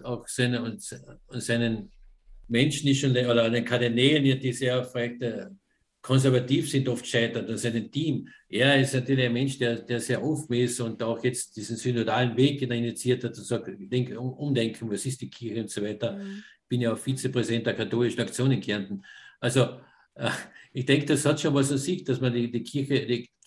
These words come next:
Speaker 1: die Kirche, die Kirche öffnet und so weiter. Ich sage immer wieder, äh, auch die, äh,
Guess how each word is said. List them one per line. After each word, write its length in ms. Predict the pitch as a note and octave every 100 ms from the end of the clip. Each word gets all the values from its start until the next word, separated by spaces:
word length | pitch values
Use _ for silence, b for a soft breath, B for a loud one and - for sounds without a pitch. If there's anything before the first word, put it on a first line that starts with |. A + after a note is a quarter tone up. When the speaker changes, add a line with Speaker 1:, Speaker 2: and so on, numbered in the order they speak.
| -
Speaker 1:
die 100 | C3
Kirche, 380 | - D3+ C#3 C3
die 120 | A#2+
Kirche 380 | - G#2+ B2 A2
öffnet 340 | D3+ - B2 B2
und 100 | -
so 100 | A2
weiter. 480 | G#2 - B2 - B B -
Ich 100 | B2+
sage 140 | C#3+
immer 160 | D3+ C#3
wieder, 340 | C3+ B2 B B B B B -
äh, 80 |
auch 380 | A#2+ A#2 B2+ C3
die, 360 | - C3+ B2+ B2
äh, 560 | - A2 A2+ - -